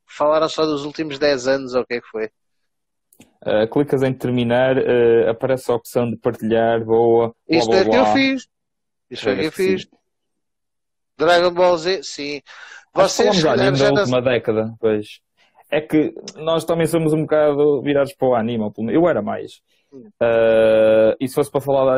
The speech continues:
Speaker 2: anime, seria toda uma série só de cinco, seis episódios a falar de
Speaker 1: Ah,
Speaker 2: anime.
Speaker 1: pronto. Então, já
Speaker 2: Porque
Speaker 1: somos
Speaker 2: nó-,
Speaker 1: dois,
Speaker 2: nós
Speaker 1: olha, combinamos, combinamos.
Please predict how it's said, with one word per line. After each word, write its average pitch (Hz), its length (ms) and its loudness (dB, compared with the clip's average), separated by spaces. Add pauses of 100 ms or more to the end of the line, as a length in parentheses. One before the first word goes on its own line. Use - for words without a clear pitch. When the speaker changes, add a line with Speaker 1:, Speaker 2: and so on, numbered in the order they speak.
Speaker 2:
anime, 139 160 -10 (140)
seria 120 380 -6
toda 123 240 -4
uma 123 200 -4
série 123 460 0
só 120 380 0
de 110 180 -8
cinco, 120 280 -10
seis 117 200 -2
episódios 113 480 0
a 113 40 -2
falar 110 260 -2
de 104 300 -6
Speaker 1:
Ah, 127 440 -6
Speaker 2:
anime. - 120 -12
Speaker 1:
pronto. 113 300 -8 (160)
Então, 175 320 -10 (140)
já 156 120 0
Speaker 2:
Porque - 0 -
Speaker 1:
somos - 220 -4
Speaker 2:
nó-, - 80 2
Speaker 1:
dois, 165 160 2
Speaker 2:
nós - 120 2
Speaker 1:
olha, 156 160 2
combinamos, 175 560 0 (320)
combinamos. 165 640 -12